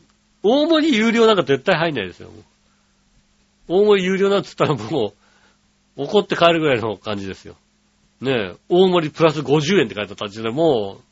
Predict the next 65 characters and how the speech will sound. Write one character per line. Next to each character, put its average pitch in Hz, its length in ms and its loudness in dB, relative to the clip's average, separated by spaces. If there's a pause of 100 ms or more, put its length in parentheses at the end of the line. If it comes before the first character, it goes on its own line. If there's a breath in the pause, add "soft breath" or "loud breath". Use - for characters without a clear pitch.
う、 - 40 -4
な 190 60 2
ん - 20 2
だ 202 80 2
こ 151 60 0
の 117 80 -2
店 113 180 -6
は 98 100 -6
っ 90 40 -14
て - 220 -20 (580)
な 113 120 -4
り 107 100 -6
ま 107 140 -6
す - 140 -20
よ。 92 100 -20 (800)
ね 113 140 -10
え。 101 560 -10 (760 soft breath)
え 143 40 -8 (100)
ー、 127 40 -2
そ 151 140 -6
れ 165 60 -2
で 170 80 -2
は 143 60 -2
ご 123 120 -4
き 117 120 -10
げ 107 80 -4
ん 101 120 -6
よ 95 520 -10
う。 98 120 -20
ブ 131 100 -4
ヨ 156 160 0
ブ 160 100 -4
ヨ 156 80 0
よ 156 80 0
り 127 80 -4
ぷ 143 140 -6
よ 156 60 -2
ぷ 160 80 -8
よ 170 80 -2
に 165 40 -4
な 165 80 0
れ 151 80 0
よ 147 140 2
っ 143 40 -2
て 120 100 -14
あ 95 40 -10
り 92 80 -14
が 95 100 -8
と 90 120 -12
う 90 60 -10
ご 95 80 -12
ざ 113 120 -6
い 123 40 -4
ま 120 140 -4
す。 110 140 -14
い 95 40 -14
た 95 100 -14
だ 95 100 -12
き 98 100 -18
ま 101 180 -10
し - 120 -20
た。 117 300 -4 (2750)
遅 131 220 4
え 190 40 12
よ。 110 200 4